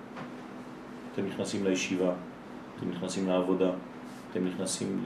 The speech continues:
לכל מקום שתיכנסו, אתם צריכים דקה, שתי דקות של שקט, של ריכוז, מה אני הולך לעשות היום.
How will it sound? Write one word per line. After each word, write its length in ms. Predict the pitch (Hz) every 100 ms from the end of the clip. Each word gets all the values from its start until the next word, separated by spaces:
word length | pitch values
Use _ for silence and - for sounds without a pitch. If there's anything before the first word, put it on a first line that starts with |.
| - -
לכל 580 | - 98 - - 185 190
מקום 340 | 165 - 113 -
שתיכנסו, 600 | 98 - 101 92 - 123 - - - - - - - - - - - - - - 110
אתם 100 | 110
צריכים 440 | 104 113 117 131 117 -
דקה, 420 | 95 - 127 139 - - - - - - - - - - - -
שתי 220 | - 120
דקות 340 | 123 143 165 170 - - - - -
של 200 | - -
שקט, 400 | - 92 - - - - - - - - - - - - - - - - - - - -
של 220 | - 95
ריכוז, 460 | 92 90 135 156 104
מה 260 | 110 117
אני 140 | 110 104
הולך 260 | 101 -
לעשות 340 | 98 90 95 92
היום. 200 | 90